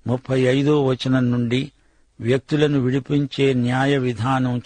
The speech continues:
చెప్పబడింది. పరాయి దేశస్థులను మోసగించకూడదు, స్వదేశీయులతో వడ్డీ వ్యాపారం చేయకూడదు.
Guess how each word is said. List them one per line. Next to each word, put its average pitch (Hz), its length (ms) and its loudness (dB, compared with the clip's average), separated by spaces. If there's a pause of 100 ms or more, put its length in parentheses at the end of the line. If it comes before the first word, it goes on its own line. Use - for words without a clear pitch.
చెప్పబడింది. 120 800 -2 (680)
పరాయి 139 440 0
దేశస్థులను 135 880 0
మోసగించకూడదు, 135 1200 0 (280)
స్వదేశీయులతో 139 1200 0
వడ్డీ 127 320 0
వ్యాపారం 131 720 2 (120)
చేయకూడదు. 127 720 0